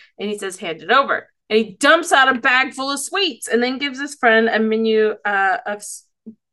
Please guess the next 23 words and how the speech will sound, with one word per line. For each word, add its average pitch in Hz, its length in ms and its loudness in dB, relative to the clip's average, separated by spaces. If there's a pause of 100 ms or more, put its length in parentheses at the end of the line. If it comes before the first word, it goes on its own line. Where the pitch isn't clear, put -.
giving 277 240 -4
his 277 120 -10
friend 233 220 -2
a 220 40 -2
menu 208 280 -4
of 208 100 -8
sweets 214 340 -12
to - 80 -20
pursue 196 360 -12
instead. 175 540 -14 (560)
He - 140 -20
gives 240 220 -6
him 226 100 -4
substitute 220 580 -14
sweets? 285 380 -16
I 202 60 -18
don't 190 120 -16
remember 175 200 -16
that. - 160 -16 (1400)
Hikaru 349 520 4
and 320 100 -4
Ka-, 277 420 2 (220)
uh, 247 380 6